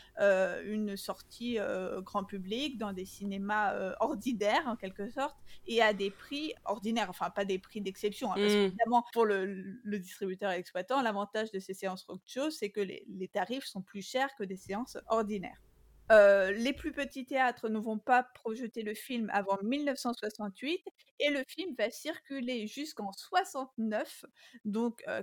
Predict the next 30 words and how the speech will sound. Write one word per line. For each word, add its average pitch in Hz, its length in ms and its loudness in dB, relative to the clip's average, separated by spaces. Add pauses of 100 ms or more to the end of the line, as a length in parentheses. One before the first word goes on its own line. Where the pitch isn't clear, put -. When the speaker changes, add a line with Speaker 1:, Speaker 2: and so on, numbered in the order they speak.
Speaker 1:
quatre 285 320 2
ans 294 80 2
et 262 80 0
demi 247 360 -2
<laughs> 277 160 4
après 254 440 2
la 196 160 4
première 254 480 -2
sortie, 285 500 -6 (340)
euh, 214 180 6
parce 202 200 0
qu'on 214 80 -8
va 208 140 2
même 254 240 2
avoir 240 540 4
là 233 180 4
un, 196 380 2
un 196 40 -4 (180)
farewell 247 520 4
engagement, 208 680 -2 (140)
donc 190 320 -10
une 208 100 0
sortie, 220 640 -4
euh, 190 80 0 (240)
pour 247 140 6
au 269 160 10
revoir 202 360 -4
en 202 60 -6
quelque 202 340 -10
sorte. - 240 -18